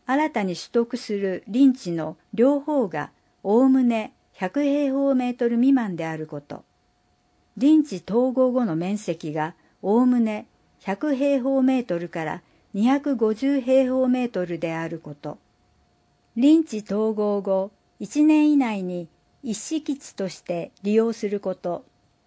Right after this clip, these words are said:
五年以上継続して居住すること。補助額。交付基礎額、臨地統合、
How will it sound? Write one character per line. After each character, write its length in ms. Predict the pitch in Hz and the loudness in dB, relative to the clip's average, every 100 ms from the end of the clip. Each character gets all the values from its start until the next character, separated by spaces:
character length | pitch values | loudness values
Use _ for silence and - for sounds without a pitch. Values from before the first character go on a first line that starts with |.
| _ _ _ _ _ | _ _ _ _ _
五 140 | 185 208 | 0 4
年 300 | 285 320 311 | 4 6 2
以 60 | |
上 360 | 302 185 156 151 | 0 -4 -4 -6
継 240 | - 214 262 | -4 0 0
続 300 | 285 277 269 | -2 -4 -6
し 120 | - | -4
て 180 | 240 226 | -2 -2
居 240 | - 185 | -4 -8
住 220 | 180 214 | -2 -2
す 160 | 220 196 | -2 -6
る 120 | 180 | -8
こ 140 | 175 156 | -10 -12
と。 260 | - 143 _ _ _ _ _ _ _ _ _ _ _ _ _ _ | -10 -12 _ _ _ _ _ _ _ _ _ _ _ _ _ _
補 160 | - 226 | -2 -2
助 200 | 311 294 | 0 -2
額。 460 | 233 - - 160 - _ _ _ _ _ _ _ _ _ _ - | -4 -6 -10 -12 -12 _ _ _ _ _ _ _ _ _ _ -2
交 180 | 285 294 | 0 0
付 140 | 294 | -4
基 60 | - | -8
礎 180 | - 269 | -4 -2
額、 440 | 196 - 147 151 _ _ _ _ - | -2 -8 -14 -14 _ _ _ _ -6
臨 240 | 208 277 | 4 4
地 180 | 277 - | 4 -2
統 260 | 269 247 175 | 0 0 0
合、 280 | 151 147 | -6 -8